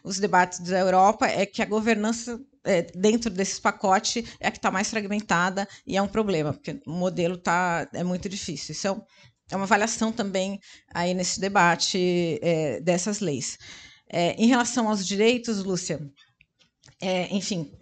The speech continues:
na, pelo menos na comissão de juristas, que eu faço parte, né, a gente tá discutindo, até a gente teve uma apresentação recente, a gente tá,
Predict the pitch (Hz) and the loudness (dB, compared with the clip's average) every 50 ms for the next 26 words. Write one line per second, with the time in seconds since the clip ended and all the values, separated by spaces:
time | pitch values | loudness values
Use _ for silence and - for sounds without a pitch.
0 | 123 143 180 180 190 180 - - - 202 196 202 202 233 233 247 233 226 - 247 | -6 -2 0 0 0 0 -2 -4 -2 0 0 2 2 2 2 2 0 2 4 4
1 | 226 196 208 202 180 226 269 269 - - - - 208 196 - 196 196 - - - | 4 4 4 2 2 2 0 0 -2 -8 -6 -8 -6 -4 -2 -2 -2 -4 -2 2
2 | - 202 214 247 269 269 - - 226 208 214 240 220 226 226 - - 202 - - | 4 4 4 4 2 -2 -4 -2 0 0 0 0 0 -2 -2 -2 -2 -4 -4 -4
3 | - 214 - - 202 185 190 208 208 - - - - - - - - - 190 - | -10 -8 -6 -6 -4 -4 -4 -4 -6 -6 -16 -20 -20 -20 -20 -14 -10 -10 -8 -4
4 | - 220 196 190 196 185 208 202 - - - - - 196 196 190 196 190 185 180 | 2 2 4 4 4 2 0 -2 -2 -4 -4 -2 -2 -2 0 0 -2 -2 -2 -4
5 | 180 - 196 180 190 185 165 185 180 - 208 180 202 180 - - - 202 226 233 | -4 -4 -4 -4 -4 -4 -6 -6 -6 -4 -4 -2 -2 -4 -4 -4 -2 0 0 0
6 | 226 - 190 180 185 180 180 - - 180 156 143 | 0 -2 -2 -2 -2 -2 -4 -4 -4 -4 -6 -6